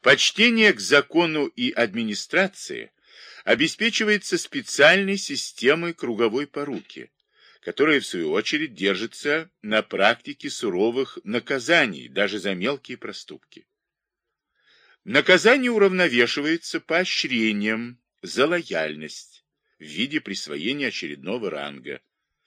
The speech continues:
повышающего социальный статус его обладателя. В учении легистов, практически не апеллировавших даже к небу,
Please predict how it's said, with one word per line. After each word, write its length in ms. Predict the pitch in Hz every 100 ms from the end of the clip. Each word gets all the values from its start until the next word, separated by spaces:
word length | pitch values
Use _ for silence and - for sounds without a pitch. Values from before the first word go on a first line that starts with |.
| _ - - -
повышающего 1000 | 113 120 - 131 139 - - 156 160 -
социальный 640 | - 101 - 101 131 135
статус 600 | - - 87 85 - -
его 260 | 92 73 76
обладателя. 680 | 78 85 69 57 - 57 _ _ _ _ _ _ _ _ _ _ _ _ _ _ _ _ _
В 80 | 120
учении 380 | - 196 180 180
легистов, 760 | 151 110 185 - 170 165 - _ _ _ _ _
практически 1080 | - 123 123 170 - 165 - 156 151 143 104
не 180 | 101 127
апеллировавших 1040 | 139 - 143 147 165 123 87 80 - 76 78
даже 380 | 101 98 85
к 120 | - -
небу, 500 | 101 175 95 67